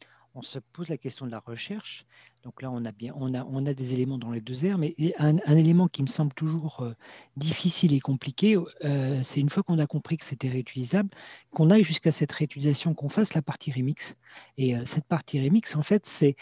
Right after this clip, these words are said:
euh, donner l'habitude aux gens d'effectivement de réutiliser. Alors, il faut les trouver, on est bien d'accord, il faut savoir que ça existe, on est bien d'accord, mais après se pose la question de, ben, comment je fais et comment je peux effectivement le faire et avoir des exemples à donner, hein. C'est, je crois que c'est Michel qui tout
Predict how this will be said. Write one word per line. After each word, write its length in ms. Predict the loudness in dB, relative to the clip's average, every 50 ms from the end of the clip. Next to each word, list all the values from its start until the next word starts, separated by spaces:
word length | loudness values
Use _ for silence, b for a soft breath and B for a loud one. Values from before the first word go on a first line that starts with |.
| B B B B B -8 -4
euh, 560 | -2 -2 0 0 -2 -2 -2 -2 -2 -2 -4 -4
donner 420 | -4 -4 2 6 8 10 10 10 10
l'habitude 500 | 8 6 4 0 -6 -4 -4 -2 0 0
aux 100 | 0 2
gens 180 | 2 2 2
d'effectivement 600 | 2 2 0 2 0 -2 -2 0 2 2 2 2
de 60 | 2
réutiliser. 520 | 2 0 0 0 -2 -2 0 2 2 2 0
Alors, 160 | 0 -4 -6
il 80 | -8 -8
faut 140 | -8 -10
les 160 | -8 -8 -6 -8
trouver, 440 | -4 0 2 2 4 4 4 2 0 _
on 140 | -4 -2 -2
est 60 | -2
bien 140 | -4 -4 0
d'accord, 360 | 0 0 2 2 2 0 0 B -6 B B B B B -8
il 80 | -4
faut 120 | -2 -2 0
savoir 300 | 0 0 0 -2 -2 -6
que 80 | -2
ça 100 | 0 2
existe, 340 | 2 4 4 4 2 2 0
on 100 | -2 -2
est 80 | -2 -2
bien 160 | -2 -2 -2
d'accord, 360 | -2 -2 0 0 0 0 -2 B B B B B B -4
mais 120 | -2 -2
après 600 | 0 -2 -2 -4 -4 -2 2 2 4 4 2 2 0
se 180 | -2 -4 -2 -4
pose 260 | -4 -2 -2 0 2
la 120 | 2 2 0
question 380 | 0 -2 -4 -2 0 2 4
de, 100 | 4 2
ben, 180 | 2 0 -4 -4
comment 300 | 0 2 4 4 4 4
je 120 | 4 2 0
fais 460 | 0 0 2 2 4 4 4 4 2
et 40 | 0
comment 280 | -2 -4 -4 -2 -2
je 100 | -4 -4
peux 200 | -6 -2 -2 -2
effectivement 480 | -2 -2 -2 -6 -8 -6 -6 -6 -6 -6
le 40 | -8
faire 280 | -4 -2 -2 -2 -2 -2 B B B B B B
et 120 | -2 0 2
avoir 200 | 4 4 4 4
des 220 | 4 4 4 4
exemples 380 | 4 4 4 2 2 2 0 -2
à 60 | -2
donner, 300 | 0 -2 -2 0 0 0
hein. 100 | -2 -4
C'est, 180 | -6 -8 -10 -12
je 60 | -12
crois 140 | -10 -12 -12
que 80 | -10
c'est 280 | -8 -8 -6 -6 -6 -8 -8
Michel 280 | -10 -8 -8 -8 -8 -10
qui 140 | -12 -16
tout 120 | -18 _